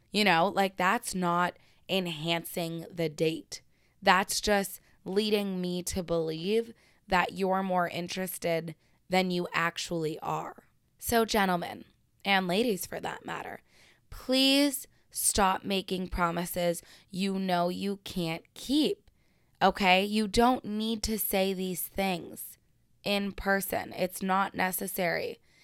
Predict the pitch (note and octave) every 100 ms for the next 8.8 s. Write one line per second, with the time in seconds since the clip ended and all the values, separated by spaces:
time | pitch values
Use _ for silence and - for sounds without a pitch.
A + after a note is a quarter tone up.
0 | - - F#3+ - F#3 F#3+ G3+ - F#3 F3
1 | F3 F3 F3+ F3+ F3+ F3 E3+ E3+ F3 E3+
2 | - F3+ E3+ - E3+ E3+ E3 - E3+ E3
3 | E3+ E3+ - E3 D3+ - E3+ - - _
4 | _ _ _ - F#3 F3+ E3 - F3 E3
5 | E3 E3 - E3 D#3+ D#3+ E3+ E3 E3 D#3+
6 | D#3+ - D#3+ D#3+ F#3+ - _ - A#3 -
7 | A3+ A#3 C4+ B3+ G#3+ F3+ F3+ F3 - F3
8 | F3+ E3 D#3 D#3+ E3 D#3+ D#3+